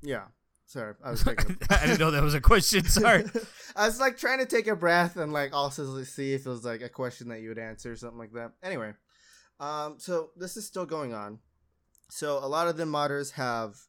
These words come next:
Speaker 1: left Nexus, and so I have, I, my previous seventy, seventy-three Discord servers that I have n-, been in, I have now reached the max limit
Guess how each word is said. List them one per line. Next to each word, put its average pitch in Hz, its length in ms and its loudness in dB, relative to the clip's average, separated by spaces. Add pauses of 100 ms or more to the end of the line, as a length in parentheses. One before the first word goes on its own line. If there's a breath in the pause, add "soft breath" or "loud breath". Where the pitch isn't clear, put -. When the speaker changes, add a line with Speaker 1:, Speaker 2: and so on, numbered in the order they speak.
Speaker 1:
left 135 280 -6
Nexus, 123 580 -12 (960)
and 113 500 -12
so 117 240 -10
I 123 160 -4
have, 127 300 -8 (320)
I, 143 220 -8 (420)
my 143 340 -4 (100)
previous 160 760 -6 (340 soft breath)
seventy, 143 880 -4
seventy-three 131 1120 -8 (480)
Discord 135 480 -6
servers 107 400 -8
that 113 120 -4
I 107 60 -4
have 107 220 -6
n-, 107 100 -12 (240)
been 110 200 -8
in, 107 220 -12 (320 soft breath)
I 156 80 -6
have 185 160 -2
now 196 260 0
reached 143 760 -10 (300)
the 131 120 -8
max 151 480 -4
limit 143 420 -8